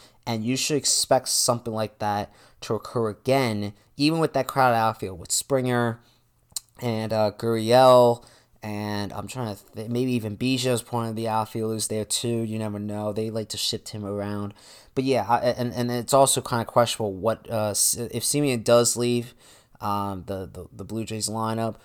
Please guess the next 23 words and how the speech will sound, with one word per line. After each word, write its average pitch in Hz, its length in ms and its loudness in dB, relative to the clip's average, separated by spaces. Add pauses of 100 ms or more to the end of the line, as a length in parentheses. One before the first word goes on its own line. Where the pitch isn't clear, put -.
(200)
what 120 220 6
happens 104 460 0
from 98 260 -6
there, 90 360 -10 (320)
right? 101 380 -2
Uh, 98 240 -8
does 95 180 -4
the, 104 120 -8
uh, 107 260 -4
does 101 260 -8
the, 101 300 -6
uh, 98 280 -6 (120)
lineup, 107 400 0
t-, - 120 -8
the 107 120 -4
whole 139 200 4
lineup 107 280 0
as 95 100 -6
a 98 60 -10
whole 101 300 -4
take - 260 -6
a 95 40 -8
hit? 92 380 -12